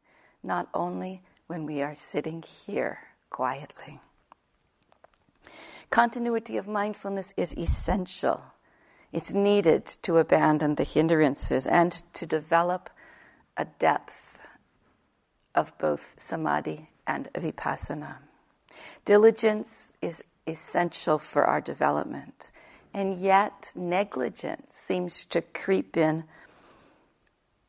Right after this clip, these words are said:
a lot more often than most of us might want to admit.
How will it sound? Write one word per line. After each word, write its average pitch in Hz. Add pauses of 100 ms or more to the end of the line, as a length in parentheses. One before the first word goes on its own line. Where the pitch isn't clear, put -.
(640)
a 208
lot 233
more 240
often 190
than 175
most 165
of 160
us 156
might 151
want 147
to 117
admit. -